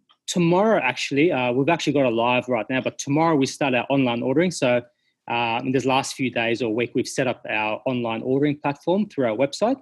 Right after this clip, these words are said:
So you jump on our website. We've also got, like, Q R code, um, and so forth. So you just jump on, you can order everything. You can time it for when you wanna pick it up, fifteen minutes or one hour, whatever,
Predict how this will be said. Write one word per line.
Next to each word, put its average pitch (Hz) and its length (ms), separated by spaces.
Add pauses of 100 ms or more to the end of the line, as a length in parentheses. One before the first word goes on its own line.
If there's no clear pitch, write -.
(340)
So - 120
you 123 60
jump 147 200
on 147 60
our 123 60
website. 135 420
We've 123 120
also 127 220
got, 123 120
like, 113 140 (140)
Q 135 180
R 113 200
code, 117 400 (140)
um, 107 360
and 113 180
so 131 200
forth. 170 240
So 135 140
you 123 80
just 151 180
jump 151 220
on, 160 160
you 139 80
can 131 80
order 147 220
everything. 143 480 (420)
You 135 80
can 123 120
time 139 280
it 135 120
for 127 180
when 131 140
you 127 80
wanna 123 200
pick - 160
it 123 80
up, 123 180
fifteen 123 340
minutes 120 260
or 104 80
one 120 220
hour, 113 160
whatever, 120 300